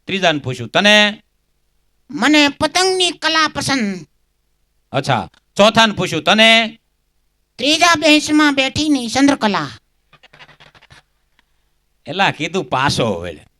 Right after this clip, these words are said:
Speaker 1: હવે આને કેમ ભણાવવા તમને કહું. જોકે અમે તો કલાકારો લગભગ અમારે કોંગ્રેસ હારે કે ભાજપ હારે કંઈ લેવા દેવા નથી હોતા બાપુ.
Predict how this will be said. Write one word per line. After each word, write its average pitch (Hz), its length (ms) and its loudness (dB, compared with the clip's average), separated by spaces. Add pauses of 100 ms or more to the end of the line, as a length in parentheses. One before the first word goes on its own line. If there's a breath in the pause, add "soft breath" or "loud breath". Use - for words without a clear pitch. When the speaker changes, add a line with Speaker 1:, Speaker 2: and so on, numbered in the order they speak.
(100)
Speaker 1:
હવે 139 120 -6
આને 214 260 0
કેમ 240 320 2
ભણાવવા 156 380 4
તમને 101 280 -10
કહું. - 180 -20 (500)
જોકે 123 320 -6
અમે 127 200 -4
તો 139 380 -6 (680)
કલાકારો 135 800 -4 (140)
લગભગ 113 420 -6 (1900)
અમારે 127 280 -8
કોંગ્રેસ 131 460 -6
હારે 135 180 -4
કે 123 260 -8
ભાજપ 110 380 -6
હારે 120 160 -6
કંઈ 113 180 -10
લેવા 110 280 -4
દેવા 113 260 -6
નથી 110 260 -6
હોતા 101 240 -6
બાપુ. 85 280 -14